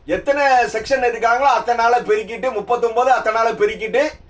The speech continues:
நீங்க என்ன செஞ்சிடணும்? அத்தனை பெர்சன்டேஜ். அடுத்தது எஸ் சி,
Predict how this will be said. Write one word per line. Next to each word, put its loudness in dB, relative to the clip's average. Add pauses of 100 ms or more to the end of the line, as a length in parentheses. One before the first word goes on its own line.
(260)
நீங்க -6
என்ன 0
செஞ்சிடணும்? -2 (300)
அத்தனை -4
பெர்சன்டேஜ். -2 (1200)
அடுத்தது 0
எஸ் -2
சி, -8